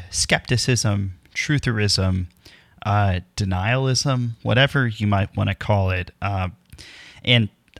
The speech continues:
I think this is a particularly sort of interesting topic that once I started looking into it,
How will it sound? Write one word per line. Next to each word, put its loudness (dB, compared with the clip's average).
I 4
think -2
this -2
is -2
a -2
particularly -2
sort -4
of -10
interesting 0
topic 0
that 0
once 0
I 2
started 0
looking 0
into 0
it, 0